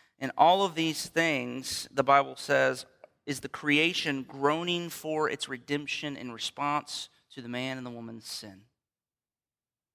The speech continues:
Erma Bombeck, who was admittedly a little before my time,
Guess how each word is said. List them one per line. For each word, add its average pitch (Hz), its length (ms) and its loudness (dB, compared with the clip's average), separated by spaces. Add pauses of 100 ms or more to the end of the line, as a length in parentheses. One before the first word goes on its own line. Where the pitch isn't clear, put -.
(1500)
Erma 135 160 4
Bombeck, 127 460 6 (340)
who 135 160 -6
was 127 260 2
admittedly 127 440 0
a 120 40 0
little 123 240 0 (120)
before - 260 -8
my 120 140 4
time, 123 480 2